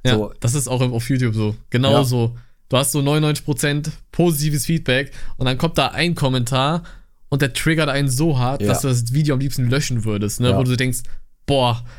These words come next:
Speaker 1: du hast mich gerade so aufgeregt, mein ganzer Tag
Speaker 2: Mhm.
Speaker 1: ist am Arsch.“ Aber das hab
Speaker 2: Vor
Speaker 1: ich
Speaker 2: allem
Speaker 1: auch gelernt.
Speaker 2: Vor allem, ähm, irgendwie k-, mal ein kleiner Advisor an euch, ähm, wenn ihr solche Nachrichten schreibt, dann verpackt die doch irgendwie ein bisschen netter.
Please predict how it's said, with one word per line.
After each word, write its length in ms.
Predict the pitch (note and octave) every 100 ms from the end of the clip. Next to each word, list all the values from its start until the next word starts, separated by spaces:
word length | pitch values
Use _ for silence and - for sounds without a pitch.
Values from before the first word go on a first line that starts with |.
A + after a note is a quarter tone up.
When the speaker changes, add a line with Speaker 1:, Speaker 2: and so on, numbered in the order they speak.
| - -
Speaker 1:
du 60 |
hast 140 | C3+ C3
mich 60 |
gerade 140 | C3+ C3+
so 380 | B2 F3+ G3 -
aufgeregt, 520 | C3+ B2 C#3+ D3 D#3+
mein 160 | B2+
ganzer 400 | C3+ F#3 D3 -
Tag 260 | - F#2 F2
Speaker 2:
Mhm. 40 | G2+
Speaker 1:
ist 200 | D3 -
am 140 | B2+ -
Arsch.“ 340 | B2+ A#2+ A2+ - - - -
Aber 100 | B2+
das 100 | A#2+
hab 60 |
Speaker 2:
Vor 80 | A2
Speaker 1:
ich 60 | A2+
Speaker 2:
allem 80 | A2+
Speaker 1:
auch 40 |
gelernt. 460 | A2 A2 A2 A2 - _ -
Speaker 2:
Vor 160 | G#2+
allem, 200 | A2 B2+ -
ähm, 500 | G2+ G#2 G2+ G2+ - _ _ _ - - - _ _ -
irgendwie 320 | C3+ D#3 C#3
k-, 140 | - - -
mal 200 | F#2+ D3+
ein 80 | E3+
kleiner 340 | D3+ D3 C3
Advisor 460 | F#2 G#2 G#2 A#2 F2
an 100 | E2
euch, 420 | E2+ G2 G2 -
ähm, 320 | F2 F#2 F2+
wenn 260 | A2 A#2+ A#2+
ihr 200 | G2+ G#2+
solche 320 | G2+ G2 G2
Nachrichten 480 | E2+ E2+ F#2+ F2 F2+
schreibt, 500 | - - D#2+ E2 - - _ - -
dann 160 | - F2+
verpackt 460 | - G#2 - C3 -
die 80 |
doch 220 | D#2+ D#2 D#2
irgendwie 220 | F2 E2
ein 60 |
bisschen 280 | D#2+ - E2
netter. 320 | D#2 - -